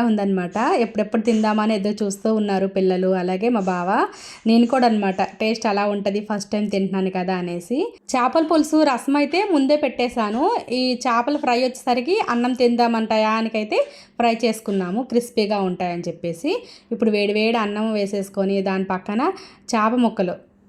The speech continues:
అదేనండి, చేప ఫ్రై అయితే వేసేసుకున్నాను. అలాగే పులుసు కూడా టేస్ట్ చూస్తున్నాను, చెప్పాను కదా టేస్ట్ ఎలా ఉంటదనేసి.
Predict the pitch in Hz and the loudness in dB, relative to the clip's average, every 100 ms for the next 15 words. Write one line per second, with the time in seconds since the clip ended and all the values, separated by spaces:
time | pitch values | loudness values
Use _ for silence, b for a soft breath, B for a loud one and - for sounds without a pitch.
0 | _ _ 220 220 220 202 277 349 262 214 | _ _ -2 0 2 2 0 2 0 0
1 | - 220 208 196 202 190 190 185 - 190 | 0 0 0 -2 0 0 0 -4 -2 -2
2 | 190 302 349 240 254 320 285 254 - 302 | 0 0 2 2 2 0 -2 -2 0 0
3 | 302 240 240 226 208 208 185 - B B | 2 -2 0 -4 -4 -2 -4 -4 B B
4 | - 254 254 311 285 247 240 233 240 233 | -4 -4 0 2 4 4 2 0 0 -2
5 | 214 214 208 190 190 180 185 | 0 0 0 0 -2 -2 -2